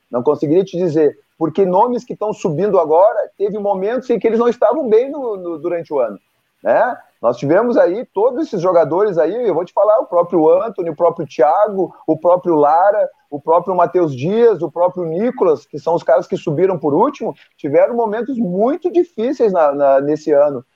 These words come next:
né? Teve jogadores aí que eram reserva, temos jogadores aí que passaram por lesões, teve jogadores aí que não tavam em momento bom e que a gente teve que, que guardar eles, trabalhar eles pra eles voltarem. Mas aquilo que eu gosto de falar pra eles, cara, não é como a gente inicia o ano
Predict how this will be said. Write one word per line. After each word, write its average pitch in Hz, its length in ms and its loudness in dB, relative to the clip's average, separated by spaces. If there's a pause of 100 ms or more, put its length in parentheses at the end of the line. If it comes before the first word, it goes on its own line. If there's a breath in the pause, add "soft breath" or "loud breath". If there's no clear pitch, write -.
(140)
né? 127 240 2
Teve 151 180 -4
jogadores 151 540 0
aí 175 160 -2
que 170 180 -4
eram 156 180 2
reserva, 165 640 4
temos 147 280 -6
jogadores 147 560 0
aí 160 320 2 (260)
que 160 80 -4
passaram 156 480 2
por 156 160 -4
lesões, 156 600 2
teve 156 180 -4
jogadores 151 500 0
aí 160 140 2
que 156 80 -10
não 160 160 -4
tavam 165 260 0
em 165 40 -6
momento 160 360 -2
bom 170 360 0 (240)
e 143 80 -6
que 165 100 2
a 151 60 4
gente 156 240 -6
teve 165 240 0
que, 151 120 -16 (140)
que 160 100 -6
guardar 147 520 2
eles, 190 340 -4
trabalhar 147 500 0
eles 185 280 -6
pra 160 120 -10
eles 147 140 -8
voltarem. 147 580 0 (460)
Mas 135 180 0
aquilo 196 280 -2
que 214 80 0
eu 214 40 2
gosto 190 220 0
de - 60 -20
falar 185 240 -2
pra 185 160 0
eles, 190 260 -2
cara, 143 240 0
não 151 260 -2
é 202 140 2
como 208 220 -2
a - 20 -2
gente 190 240 -6
inicia 185 480 -2
o 175 100 2
ano 233 380 0